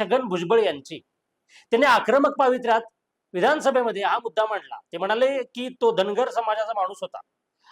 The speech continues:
आपण पहि-, अहिल्याबाई होळकरांना शिवपिंड हातात घेऊन दाखवतो. त्या समाजाच्या व्यक्तीला मंदिरात जाताना अत्यंत अमानुष पद्धतीनं मारहाण झालेली आहे. धनगर आहे म्हणून आपण बोलायचं नाही का?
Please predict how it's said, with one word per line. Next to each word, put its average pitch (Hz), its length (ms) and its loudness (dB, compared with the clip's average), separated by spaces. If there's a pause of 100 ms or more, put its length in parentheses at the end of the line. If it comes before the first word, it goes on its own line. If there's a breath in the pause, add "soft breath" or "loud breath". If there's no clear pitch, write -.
(100)
आपण 240 480 4
पहि-, 208 280 -2
अहिल्याबाई 226 400 0
होळकरांना 214 540 0
शिवपिंड 233 480 -4
हातात 226 360 0
घेऊन 196 200 -6
दाखवतो. 196 380 -4 (640 soft breath)
त्या 233 100 2
समाजाच्या 277 440 4
व्यक्तीला 277 360 2
मंदिरात 262 440 0
जाताना 247 360 0
अत्यंत 269 440 -2 (200)
अमानुष 240 340 0 (100)
पद्धतीनं 220 400 -6
मारहाण 190 460 -2
झालेली 143 320 -10
आहे. 104 60 -20 (760 soft breath)
धनगर 233 280 4
आहे 233 180 4
म्हणून 226 200 -4
आपण 214 180 -4
बोलायचं 185 400 -2
नाही 156 120 -8
का? 117 200 -10